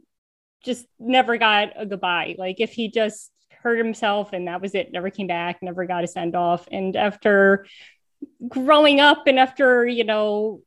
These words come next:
he took the Rangers to the playoffs for, like, twelve of his first thirteen seasons, and he took teams that had no right being in the playoffs all the way to the playoffs. And the team failed him consistently, just like David Wright. Um,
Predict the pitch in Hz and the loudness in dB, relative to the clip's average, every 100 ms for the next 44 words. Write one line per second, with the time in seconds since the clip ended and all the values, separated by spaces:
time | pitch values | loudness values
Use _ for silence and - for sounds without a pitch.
0 | _ - - 285 254 302 311 294 269 262 | _ -10 -2 -2 0 2 4 4 4 2
1 | 254 247 233 220 - 254 240 233 233 - | 0 -4 -4 -4 4 6 6 4 2 -2
2 | 240 226 226 _ - - 294 277 262 240 | -2 -2 -4 _ -20 -6 2 6 6 2
3 | 220 220 233 _ _ _ 277 247 240 262 | -4 -4 -6 _ _ _ 2 2 2 0
4 | 240 247 214 208 233 220 214 220 240 247 | 0 0 0 0 0 2 0 0 0 2
5 | 330 320 - 285 269 254 254 233 233 226 | 0 0 2 4 4 2 2 2 0 0
6 | 269 277 302 330 294 277 233 226 _ _ | 0 2 6 6 6 4 2 -2 _ _
7 | - 240 208 208 202 226 202 196 190 - | -12 -10 -8 -8 -4 -2 0 0 -2 -4
8 | 226 208 196 202 185 185 180 180 180 180 | -6 -4 -4 -4 -8 -6 -4 -2 -4 -6
9 | - - 196 196 202 _ - - _ _ | -10 -14 -10 -10 -10 _ -20 -20 _ _
10 | _ - _ - 262 - 277 247 - 208 | _ -20 _ -8 -6 0 0 0 2 4
11 | 208 202 226 196 196 196 202 - 262 247 | 4 2 0 0 0 -2 -4 -2 0 2
12 | 254 - 220 208 202 202 208 - 277 269 | 0 0 -4 2 4 4 0 0 2 4
13 | 254 247 214 196 180 185 190 185 185 - | 4 4 2 2 -2 -2 0 -2 -6 -10
14 | _ - 202 190 190 190 190 202 | _ -10 -2 0 0 -2 -2 -4